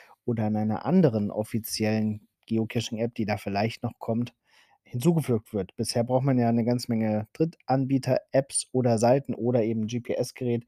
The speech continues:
also Koordinaten einmessen, um einen Cache zu verstecken,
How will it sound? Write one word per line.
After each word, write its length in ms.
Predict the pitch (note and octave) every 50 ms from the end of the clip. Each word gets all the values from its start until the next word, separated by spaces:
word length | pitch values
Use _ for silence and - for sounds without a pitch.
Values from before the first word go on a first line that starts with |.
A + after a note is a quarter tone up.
| _ - - - - - -
also 180 | A2+ A2+ A#2+
Koordinaten 640 | - - C3 B2 A#2+ B2 A#2 A#2 A#2 B2 B2 - B2+
einmessen, 540 | - - A#2+ C#3 D3 C#3+ C#3 C3 - - C3
um 100 | B2+ B2
einen 160 | A#2+ A#2+ A#2
Cache 260 | - - C3 A#2+ -
zu 120 | - - A#2
verstecken, 580 | - - A2 - - - C3 B2+ - B2+ A#2+